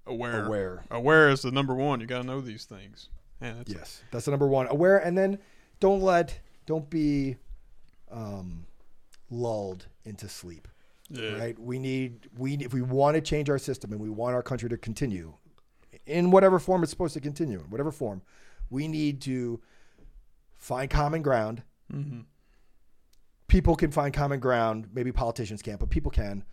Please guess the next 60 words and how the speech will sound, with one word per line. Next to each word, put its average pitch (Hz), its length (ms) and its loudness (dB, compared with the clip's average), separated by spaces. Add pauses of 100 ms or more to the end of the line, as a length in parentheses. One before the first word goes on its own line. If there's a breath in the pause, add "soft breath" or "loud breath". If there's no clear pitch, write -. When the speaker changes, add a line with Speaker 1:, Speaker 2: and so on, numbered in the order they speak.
(300 soft breath)
Speaker 2:
Find 175 420 -2
this. 170 160 0
There 165 180 4
is 180 100 4
a 170 60 -6
solution 151 440 0
out 127 140 -4
there 127 120 -2
for 117 140 -6
every 117 160 -2
problem. 117 460 -4 (420)
It's 139 180 -10
challenging. 147 560 0
It's 139 80 -6
gonna 135 120 -8
be 135 80 -6
painful. 156 600 -4 (140)
Speaker 1:
Yeah. 165 280 -4
Speaker 2:
But 156 120 4
it's 147 180 0
only 185 220 6
gonna 185 120 6
be 175 80 4
more 165 140 4
painful 160 360 -2
the 127 80 -2
longer 123 320 -4
we 117 120 -4
wait. 107 220 -8 (220)
Speaker 1:
Yeah, 143 140 -2
that's 151 180 2
a 156 40 2
big 147 240 2
thing 143 240 2
as 131 140 -2
far 147 160 4
as 135 100 2
the 139 80 0
lulling 131 400 0
to 127 80 -8
sleep. 123 320 -4
Sometimes 113 380 -6
people 117 260 -6
are 113 60 -4
like, 104 300 -8
"Ah," 120 280 -2
I 117 60 -6
mean, 120 160 -8
some 151 160 -6
of 143 60 -2
these 127 100 -2
subjects 123 500 -4
can 131 300 -6
be, 113 200 -6
you 113 220 -8
gotta 156 200 0
find 143 500 0
the 113 80 -6
interesting 120 460 -10
parts 110 560 -10